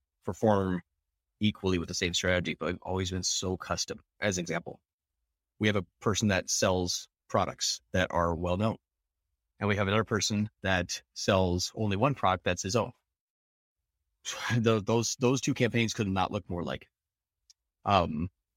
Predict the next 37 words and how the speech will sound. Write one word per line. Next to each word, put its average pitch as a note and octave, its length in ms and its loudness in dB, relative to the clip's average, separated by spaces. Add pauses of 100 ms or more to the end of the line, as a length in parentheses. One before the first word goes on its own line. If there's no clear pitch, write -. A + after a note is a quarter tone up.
(460)
the A#2 80 -2
one A2 260 4
person B2+ 420 -4
that's A2 180 -2
selling G2+ 320 0
other G2 180 -2
people's - 260 -10
products - 560 -4 (200)
there's, F#2+ 300 -4
it's G#2+ 180 -2
a, F#2 380 2
uh, E2+ 300 -2 (420)
there, F#2+ 180 -2
it's - 140 -4
a - 120 -12
food B2+ 160 2
company, C3 340 -4
that's - 140 -12
all F2+ 80 -6
I F#2 40 -10
can F#2 100 -12
say, A2 280 -2 (500)
but G#2+ 280 2 (400)
they're A2+ 100 2
from B2+ 160 2
a A2 60 -2
very A2 180 4
well-known G2 300 0
brand. G#2 340 -2 (720)
They A2 140 2
have G2+ 260 2
the G2+ 260 2
approval G#2+ 400 0
to - 200 -6
use A2 200 0
their F#2+ 120 2
assets. - 460 -4